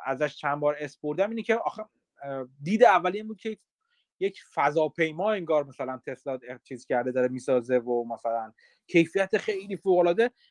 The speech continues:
من باگ‌های زیادی دیدم توی تسلا و فقط، اه، یکی دو باری که بهش اشاره کردم از این بابت بود که ت-،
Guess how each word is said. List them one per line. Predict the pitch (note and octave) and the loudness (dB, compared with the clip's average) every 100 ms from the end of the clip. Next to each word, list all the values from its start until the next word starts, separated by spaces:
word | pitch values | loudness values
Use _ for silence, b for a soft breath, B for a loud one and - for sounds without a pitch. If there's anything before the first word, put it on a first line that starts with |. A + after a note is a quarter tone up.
| _ | _
من | E3+ A3+ A#3 | 0 0 2
باگ‌های | G3 F#3 E3 F3 A3+ | 6 6 4 -2 -2
زیادی | F#3 E3+ F3+ F#3 E3 | -4 -2 -2 -2 -12
دیدم | C#3+ C#3 C3+ C3 - | -14 -10 -10 -12 -10
توی | C3+ C3 B2+ _ _ | -8 -8 -12 _ _
تسلا | C#3 B2 D3 F#3 G#3+ | -10 -6 0 0 2
و | F3+ | -2
فقط، | F#3 G3+ - - | 2 0 0 -10
اه، | C#3 - _ C#3+ | -12 -12 _ -12
یکی | C#3+ D#3 | -12 -2
دو | D#3 | 0
باری | D#3+ G3 | 2 0
که | F#3+ | -2
بهش | D#3+ - C#3+ | -10 -14 -18
اشاره | - D3 | -16 -16
کردم | - F#3+ A3 - - _ - | -14 -10 -10 -12 -20 _ 2
از | D3+ D3+ | 2 4
این | G#3+ | 4
بابت | A3 A3 A3 | 4 2 -2
بود | A#3+ - | -8 -6
که | A#3 - _ _ _ | -6 -6 _ _ _
ت-، | - G3 | 0 0